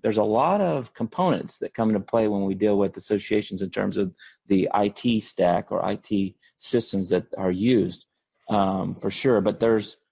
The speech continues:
you know, best of class or best of need systems, um, that are out there for a lot of the components that I just mentioned. Um,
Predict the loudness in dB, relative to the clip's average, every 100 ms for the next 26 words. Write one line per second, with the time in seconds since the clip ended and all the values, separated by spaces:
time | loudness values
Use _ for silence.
0 | _ _ _ -2 0 2 2 2 0 -4
1 | -2 -4 -2 -4 -4 -4 -2 -2 -2 -6
2 | -6 -4 -4 -4 -4 -4 -4 -2 0 0
3 | 0 -2 -4 -8 -2 2 2 2 0 -4
4 | -2 -2 0 0 -2 -6 -10 -4 -4 -2
5 | -4 -8 -20 _ _ _ _ 0 2 0
6 | 0 0 2 0 0 -2 -6 _ _ _
7 | -2 0 2 0 -2 -6 -10